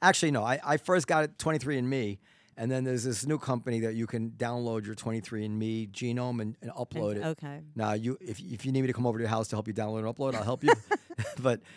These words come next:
Speaker 1: uh, and then, and then it gives you, like, a different set of, uh,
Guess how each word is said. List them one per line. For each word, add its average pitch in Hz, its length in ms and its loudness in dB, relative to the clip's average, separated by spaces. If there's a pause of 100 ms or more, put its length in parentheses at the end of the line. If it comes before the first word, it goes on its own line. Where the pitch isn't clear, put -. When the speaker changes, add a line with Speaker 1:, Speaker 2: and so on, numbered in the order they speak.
(200)
Speaker 1:
uh, 117 300 6
and 127 160 2
then, 117 300 4
and 123 160 -4
then 113 120 0
it 110 80 0
gives 107 180 -2
you, 110 100 -2
like, 101 160 -4
a 101 80 -2
different 98 640 -8 (600)
set 98 280 -6
of, 87 200 -10
uh, 87 40 -10